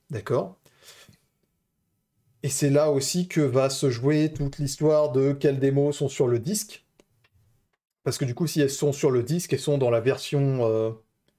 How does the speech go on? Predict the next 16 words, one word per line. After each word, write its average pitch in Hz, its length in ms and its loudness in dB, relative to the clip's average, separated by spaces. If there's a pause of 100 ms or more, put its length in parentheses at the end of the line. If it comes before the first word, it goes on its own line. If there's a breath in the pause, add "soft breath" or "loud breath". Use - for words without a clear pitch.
(1200)
Il 170 80 -4
n'est 139 80 2
pas 151 160 2
fini, 151 340 0
mais 131 140 2
vous 131 100 0
me 143 60 0
comprenez, 139 480 0
fini, 175 560 0
entre 147 260 0
guillemets, 139 380 2
du 123 160 -4
jeu. 175 320 0 (320)
C'est-à-dire 135 320 -2
que 139 100 0
Rainer 120 280 2